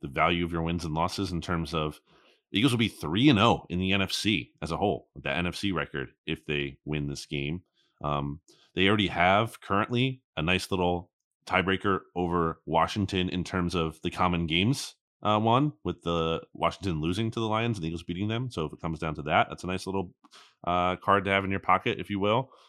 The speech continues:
Obviously, beating the Commanders will give them the head-to-head and the div-, boost them to one and oh in the division. Um, which if the Cowboys lose, they'd be oh and one in the division, oh and two in the N F C as a whole, uh,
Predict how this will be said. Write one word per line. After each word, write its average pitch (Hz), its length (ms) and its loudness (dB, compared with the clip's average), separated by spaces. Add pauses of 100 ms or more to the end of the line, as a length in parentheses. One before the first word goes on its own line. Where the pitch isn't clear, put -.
(200)
Obviously, 78 460 -2 (380)
beating 82 580 -2
the 73 260 -4 (200)
Commanders 80 360 -2
will 76 80 -8
give 76 140 -4
them 73 160 -4
the 69 80 -6
head-to-head 80 480 -2
and 76 160 -4
the 69 260 -8
div-, 71 160 -10 (420)
boost 85 300 -6
them 87 200 0
to 80 120 -4
one 82 200 -2
and 82 100 0
oh 85 140 0
in 82 60 -2
the 78 80 -4
division. 90 460 -4 (640)
Um, 76 460 0 (840)
which - 140 -8
if - 60 -12
the - 60 -14
Cowboys 95 360 0
lose, 78 240 -2
they'd 78 120 -4
be 78 220 -6
oh 87 160 0
and 82 120 -2
one 90 180 2
in 92 120 0
the 73 180 -6 (100)
division, 78 480 -6 (440)
oh 85 180 0
and 78 220 -2 (120)
two 98 360 2
in 87 80 0
the 80 60 0
N 82 100 0
F 82 140 -4
C 80 160 -4
as 73 100 -4
a 71 80 -6
whole, 95 460 0 (500)
uh, 78 600 0